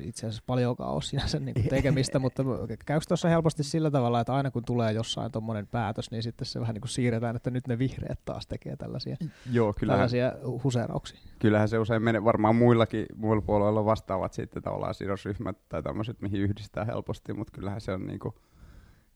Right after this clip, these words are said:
Speaker 2: näin käy, että tavallaan, et, et se yhdistetään ja osin syystäkin, että kyllähän se tavallaan samoja trendejä tällä tavalla siinä ajamassa. ajamassa. Mut joo, siis tää tuoreinhan oli toki siis Helsingin yliopiston ylioppilaskunnan omistama
Speaker 1: Mm.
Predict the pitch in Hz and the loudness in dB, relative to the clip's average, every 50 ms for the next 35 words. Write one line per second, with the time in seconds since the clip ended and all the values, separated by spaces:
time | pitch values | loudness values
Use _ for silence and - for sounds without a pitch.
0 | - - 110 101 92 101 107 - 113 104 104 104 104 92 - - - - - - | -6 -4 -2 -2 -2 -2 2 4 6 6 6 6 4 2 0 -2 -6 -6 -6 -6
1 | 67 71 71 71 76 78 76 95 92 - - - 53 - - _ - - - - | -4 -2 -2 -2 -2 -2 -2 -4 -4 -6 -6 -8 -10 -12 -12 _ -12 -12 -10 -10
2 | - - - - - - 104 110 113 - - - - 117 117 123 127 127 127 120 | -12 -10 -8 -6 -6 -4 -4 -4 -4 -6 -6 -2 0 0 2 2 2 2 4 4
3 | 101 135 123 135 135 143 - 156 151 - - 127 - 110 110 110 - - 95 98 | 6 6 6 6 4 4 6 6 6 6 4 2 2 2 2 2 0 -2 -2 0
4 | 101 107 107 104 110 98 110 110 113 113 113 107 120 110 110 113 107 101 101 - | 0 0 0 0 -2 -2 0 2 2 2 2 2 2 2 4 4 4 2 2 2
5 | - 110 110 107 101 98 92 92 - - - - - - _ _ - - 95 92 | 2 0 2 2 2 2 2 0 -2 -6 -12 -20 -20 -20 _ _ -8 -6 -6 -4
6 | - 95 92 90 92 95 - 98 98 95 90 - - 107 110 98 101 92 107 - | -4 -4 -4 -4 -4 -4 -2 -2 -2 -2 -2 -2 0 0 0 0 -2 -4 -6 -8
7 | - - 117 117 - _ _ _ _ _ _ _ _ - - _ _ - 113 110 | -6 -4 -4 -4 -4 _ _ _ _ _ _ _ _ -20 -20 _ _ 4 6 6
8 | 107 110 113 107 117 120 120 131 127 127 123 117 123 113 - - 104 110 - 117 | 8 6 6 4 6 8 12 12 12 12 12 10 6 4 4 4 4 4 6 6
9 | 113 110 107 92 101 104 104 98 92 - - 104 - 95 92 - 67 - - - | 6 6 6 4 2 2 2 0 2 2 0 0 0 -2 -4 -4 -4 -6 -8 -10
10 | - - - - 107 95 101 98 101 98 95 98 98 98 95 - 110 104 104 98 | -16 -14 -8 -6 -4 -4 -2 -2 -2 -2 -2 -2 -2 -2 -4 -4 -2 0 0 2
11 | 107 - - - 110 - - - 120 120 120 117 127 123 117 117 - - - 120 | 2 2 0 -2 -4 -4 -8 -8 -8 -8 -6 -6 -6 -6 -6 -6 -6 -6 -4 -4
12 | 113 117 113 - _ _ - 151 139 120 | -4 -6 -8 -12 _ _ -2 0 0 0